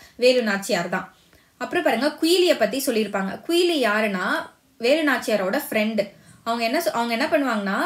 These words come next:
ஆஹ், யு-, உமன் சோல்ஜரோட, ஆஹ், அதாவது உமனுக்குன்னு ஒரு தனி படம் இருக்கும் இல்லையா, அதை லீட் பண்றவங்க தான் இந்த குயிலி.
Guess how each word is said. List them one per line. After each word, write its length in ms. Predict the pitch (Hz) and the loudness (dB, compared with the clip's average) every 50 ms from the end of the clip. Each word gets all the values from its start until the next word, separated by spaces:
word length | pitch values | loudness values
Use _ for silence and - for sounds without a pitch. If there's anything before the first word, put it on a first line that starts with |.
| 359 - - - _ _ _ _ _ _ _ 269 | -4 -6 -10 -20 _ _ _ _ _ _ _ -6
ஆஹ், 380 | 254 240 226 220 208 208 202 - - _ _ _ _ _ _ _ _ _ _ _ _ _ _ _ _ _ _ _ _ - | -2 -2 0 0 0 -2 -4 -6 -12 _ _ _ _ _ _ _ _ _ _ _ _ _ _ _ _ _ _ _ _ -8
யு-, 180 | 262 285 269 - | -6 -6 -4 -2
உமன் 300 | 269 262 285 339 370 403 - - | 0 2 2 2 2 2 2 4
சோல்ஜரோட, 500 | 302 269 269 254 277 262 254 240 226 214 214 208 208 208 - | 4 4 4 4 2 4 4 4 4 4 4 2 2 0 -2
ஆஹ், 340 | - 208 208 202 202 196 190 - - _ _ _ _ _ _ - | -2 -2 0 0 0 -2 -4 -8 -12 _ _ _ _ _ _ -8
அதாவது 360 | - - 226 233 240 247 320 302 | -2 0 2 4 4 4 4 4
உமனுக்குன்னு 440 | 294 277 302 320 311 302 330 311 311 | 4 6 4 4 4 2 2 2 2
ஒரு 100 | 285 277 | 2 2
தனி 240 | 269 254 247 277 | 2 2 2 2
படம் 240 | 269 269 247 254 254 | 2 2 2 4 4
இருக்கும் 200 | 262 262 - 226 | 2 2 2 0
இல்லையா, 240 | 214 208 214 240 240 | 0 2 2 2 2
அதை 200 | 226 226 247 247 | 2 2 2 2
லீட் 260 | 247 277 311 302 - | 0 0 -2 0 2
பண்றவங்க 400 | 320 302 285 254 262 247 226 220 | 2 2 2 2 0 2 2 4
தான் 180 | 233 269 277 262 | 4 4 4 2
இந்த 220 | 240 220 220 262 349 427 427 - - - - - - - - _ _ _ - | 0 0 0 0 0 0 -2 -8 -16 -20 -20 -20 -20 -20 -20 _ _ _ 2
குயிலி. 300 | - 311 285 277 247 202 | 4 6 6 6 4 0